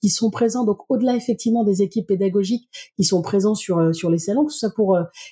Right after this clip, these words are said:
les écoles, les universités, les lycées, on a aussi des jeunes ambassadeurs qui se sont posés les mêmes questions que, bah, que les, que le jeune, et qui, euh, voilà, au fil des échanges, bah, ça peut créer un déclic. Et on peut se dire finalement, bah, effectivement,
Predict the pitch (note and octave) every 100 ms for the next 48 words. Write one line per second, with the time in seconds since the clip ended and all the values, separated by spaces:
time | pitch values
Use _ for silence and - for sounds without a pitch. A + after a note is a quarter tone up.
0 | - E3 F#3 A#3 C#4 B3 F#3+ F#3+ F#3 F3
1 | G#3+ B3 A#3 F#3+ F#3 - C4 D4+ A3 A3
2 | A3+ G3+ F#3+ A3 C4 - _ _ _ E3
3 | A#3+ G3+ A#3 C4+ - - A#3 G#3+ - F#3
4 | F3+ B3+ - - - - A#3 A#3+ B3+ A#3
5 | A#3+ A#3 G#3 E3+ F#3 C#4+ C#4+ B3+ - -
6 | A#3 A3+ F#3+ F3 E3+ F3+ F3+ F#3+ F3+ F3
7 | E3+ F3+ E3 D#3+ A3 C#4 - - - _
8 | G3 - A3+ A#3+ G3 F3+ F3 F#3+ D#3+ -
9 | F#3 - B3 G3+ F#3 F#3+ - C#4+ G#3+ -
10 | F#3+ B3 - G#3+ G#3 E3+ E3 C#4+ D4+ -
11 | _ _ G3+ G#3 G#3 F#3 A#3 C4+ G#3+ F#3+
12 | G3+ C4 G3 - F#3+ - G3 A#3+